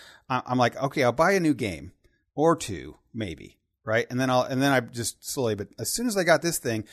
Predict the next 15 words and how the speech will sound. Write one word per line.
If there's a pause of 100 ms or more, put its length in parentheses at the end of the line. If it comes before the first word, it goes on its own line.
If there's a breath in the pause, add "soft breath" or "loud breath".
(160 loud breath)
I
was
so
amazed
by
the,
the
amount
of
things
that
I
could
do
and,